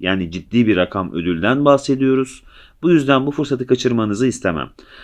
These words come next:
Ana sayfa menüsünden kazan bölümünden Launch Pool'a gidin diye yazmış. Ben birazdan onu sizlere göstereceğim. Tercih ettiğiniz havuzda stake ediyorsunuz. Minimum miktar beş, e, B G B. Yani çok küçük bir rakam.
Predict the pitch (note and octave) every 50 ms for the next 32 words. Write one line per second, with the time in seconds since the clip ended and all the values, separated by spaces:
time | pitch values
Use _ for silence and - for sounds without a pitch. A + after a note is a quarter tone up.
0 | - - - - A#2+ C#3+ D#3 F#3+ F#3 F#3+ F#3 F3 E3 - D#3 C#3+ C#3+ C#3+ D3 D#3
1 | C#3 - - A2+ G#2 F2+ F2+ F2 F#2 A2+ - _ _ _ _ - - C3 C3 C3
2 | A#2+ C3+ D#3 D#3 D#3+ D#3 C3+ A#2+ G#2+ G#2 G2+ G2 F#2+ F#2 F2+ F#2 F#2 A2+ B2+ C3+
3 | C3+ B2+ A#2 A#2 B2 B2 B2 - - F#2+ F#2 F2+ E2+ E2 D2+ D2 D#2+ D#2 D#2 -
4 | _ _ _ - E2 E2+ E2 E2+ F2+ F2 E2+ G2 A2 B2+ - - - A2 G#2+ A2
5 | C#3 C#3+ C3+ A#2 G#2 G#2 G2+ G2 F#2+ F#2+ - F2 E2 E2+ D#2 D2 D2 F2 A2 C#3+
6 | - - E3 D#3 D3+ D3 D3 C#3+ C#3+ C#3+ - - - - - - _ - G3 F#3
7 | E3 D3 B2 C3+ C3+ B2+ B2 - - A2+ G2+ G2+ G2 F#2+ - F#3 F3+ D#3 B2+ G#2
8 | F#2+ C3 E3+ F#3+ G3 - - - - F3+ D3 B2 G2 G#2+ F#2 E2 F2+ E2+ D#2+ -
9 | - D2+ D2 D2+ - - C#3 E3 D#3+ C#3+ B2+ A2+ G#2 G#2 G2+ F#2+ - - G2 F2+
10 | F2 D#2+ - - C#2+ E2+ F2 A#2 D3 C#3+ - - - - A2+ B2 A#2+ A#2 A#2+ B2+
11 | B2+ B2+ A#2+ A#2+ B2+ B2 A#2+ B2 C3 C3 B2+ B2+ _ _ _ _ _ _ _ -
12 | G#2 G2+ G2+ - D3 C#3+ C#3+ - - - B2 A2+ G2+ G2+ G2 F#2 F#2+ F#2+ F#2+ A#2+
13 | B2 C3 D#3 -